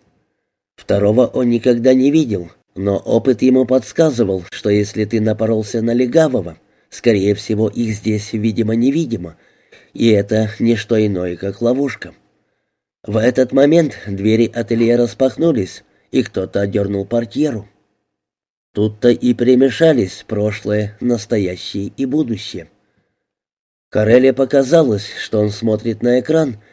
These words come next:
где показывают сразу семь фильмов. Всё произошло внезапно, молниеносно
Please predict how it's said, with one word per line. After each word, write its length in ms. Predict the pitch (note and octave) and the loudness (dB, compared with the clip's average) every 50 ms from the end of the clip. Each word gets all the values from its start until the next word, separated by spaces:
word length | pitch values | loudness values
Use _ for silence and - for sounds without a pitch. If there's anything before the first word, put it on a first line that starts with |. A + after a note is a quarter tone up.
| _ _ _ | _ _ _
где 220 | - A#2+ A2 A2 G2 | -2 0 0 0 0
показывают 680 | G2 G2+ F#2+ - G#2 G2+ G2 - G#2+ G#2 G#2+ G#2 G2+ | 0 -2 -2 -2 -2 -4 -2 -2 0 0 0 0 -2
сразу 420 | - - - G2+ G2 F#2+ - G#2+ G2+ | -4 -6 -4 -4 -4 -2 -4 -6 -6
семь 300 | G#2 - B2 A2+ A2 G#2 | -4 -2 -2 -2 -2 -2
фильмов. 520 | - - D#3 D3+ C3+ G#2 - E2 - _ _ _ _ _ _ _ _ _ _ _ _ _ _ _ _ _ | -2 0 0 0 0 -2 -4 -8 -16 _ _ _ _ _ _ _ _ _ _ _ _ _ _ _ _ _
Всё 280 | - - - G#2 G#2 | -10 -4 -2 -2 0
произошло 640 | G#2 G#2+ A2 A2 A2+ G2+ A#2 A2+ G#2 - B2+ A#2 A2+ | 0 0 0 0 0 0 -2 -4 -4 -2 -2 0 0
внезапно, 640 | A2 A#2+ A#2+ B2 A2 D3 D#3+ D#3 - - G2 E2 D#2+ - _ _ | 2 0 0 0 0 0 0 -2 -2 -6 -10 -10 -10 -14 _ _
молниеносно 920 | - G#2+ A2+ A2 G#2 G#2 A2 A#2 A#2 B2 C#3 D#3 D3 A2 - - F2 E2 | -4 -2 0 0 0 0 0 0 0 0 0 0 -2 -4 -8 -12 -12 -12